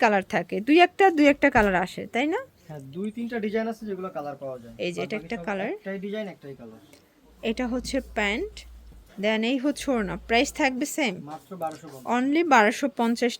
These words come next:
Speaker 1: টাকা। ভিউয়ার, দেখতেই পাচ্ছেন এটা একটা ডিজাইন, এটা সুন্দর একটা ডিজাইন, কিন্তু এটাও হাই নেকের ভিতরে পাবেন। সরি, এটা হচ্ছে গলার ভিতরে প্লাস হচ্ছে নিমকি ডিজাইন করা, ঠিক আছে? ভি গলা এটা। এটা হচ্ছে ওড়না। প্রাইস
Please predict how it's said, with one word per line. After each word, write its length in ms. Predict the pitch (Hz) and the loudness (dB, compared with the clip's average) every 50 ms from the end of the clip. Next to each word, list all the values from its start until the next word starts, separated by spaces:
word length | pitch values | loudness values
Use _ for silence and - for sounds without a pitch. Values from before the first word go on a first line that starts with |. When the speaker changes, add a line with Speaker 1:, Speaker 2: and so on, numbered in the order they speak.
| - 202 | -4 -4
Speaker 1:
টাকা। 220 | 180 180 - 147 - - _ _ - - _ _ _ - - _ _ _ _ - - _ _ - - - - - - _ _ _ _ _ _ _ _ - 202 | -4 -4 -8 -12 -14 -16 _ _ -20 -20 _ _ _ -20 -20 _ _ _ _ -20 -20 _ _ -20 -20 -20 -20 -20 -20 _ _ _ _ _ _ _ _ -14 -6
ভিউয়ার, 240 | - 233 240 233 208 202 220 | -2 0 2 2 2 4 2
দেখতেই 260 | 233 220 - 277 277 269 247 | 2 2 0 -2 0 2 4
পাচ্ছেন 320 | 208 196 - - 269 247 - - - 262 | 2 2 2 0 -4 -4 -4 -2 -2 0
এটা 140 | 269 - 294 302 | 4 4 4 4
একটা 160 | 302 - 302 247 220 | 4 0 -2 -2 0
ডিজাইন, 260 | 214 196 208 226 349 427 415 | 0 0 0 2 2 2 2
এটা 120 | - 339 349 - - - | 2 2 2 0 -2 -6
সুন্দর 220 | 330 311 302 320 320 311 | -4 -2 0 0 0 0
একটা 120 | - 285 247 240 | 0 -2 -2 -2
ডিজাইন, 220 | 202 214 214 233 226 - | -2 -2 -2 -2 -4 -4
কিন্তু 280 | 220 214 226 233 - 320 392 403 | -6 -6 -6 -6 -4 -4 -2 -2
এটাও 180 | - 320 311 294 - | 0 0 -2 0 0
হাই 140 | 254 202 214 226 233 | 0 0 0 0 -2
নেকের 260 | 240 - - 302 311 269 - | -4 -2 -2 -2 -2 -2 -2
ভিতরে 220 | 294 - 302 294 285 262 | -2 -2 -2 0 0 0
পাবেন। 280 | 220 190 196 220 247 339 440 440 - - | 0 0 0 -2 -2 -2 -4 -6 -6 -4
সরি, 180 | 269 247 233 196 214 | 0 0 2 0 0
এটা 140 | 220 - 294 302 | 2 2 2 4
হচ্ছে 200 | 330 311 - - 339 285 240 226 | 2 2 0 0 -2 0 2 4
গলার 280 | 240 233 226 254 302 302 - | 6 6 6 6 4 4 4
ভিতরে 300 | 302 - - 269 269 320 440 453 - | 2 2 2 2 2 0 0 0 2
প্লাস 180 | 294 247 277 285 | 4 4 4 4
হচ্ছে 160 | - - - 294 294 | 0 -4 -4 -2 0
নিমকি 260 | 302 320 359 349 359 330 269 | 0 0 0 0 0 0 0
ডিজাইন 220 | 226 208 196 185 185 202 | 2 2 0 0 0 -2
করা, 120 | 185 165 196 233 | -2 -2 -2 0
ঠিক 100 | 311 330 349 | 0 0 0
আছে? 100 | 294 254 208 220 | 0 0 2 2
ভি 80 | 269 285 311 | 2 4 4
গলা 180 | 294 233 214 190 170 | 4 4 4 2 0
এটা। 140 | 175 - - - - - - - - - - - - - - 247 | -2 -6 -10 -10 -12 -18 -20 -20 -20 -20 -20 -20 -14 -2 0 2
এটা 140 | 269 302 330 320 | 4 4 4 4
হচ্ছে 200 | 349 320 - - 330 302 | 2 0 0 0 0 2
ওড়না। 220 | 247 208 185 190 185 - - | 0 0 -2 -4 -6 -2 2
প্রাইস 200 | 247 254 320 | 2 4 2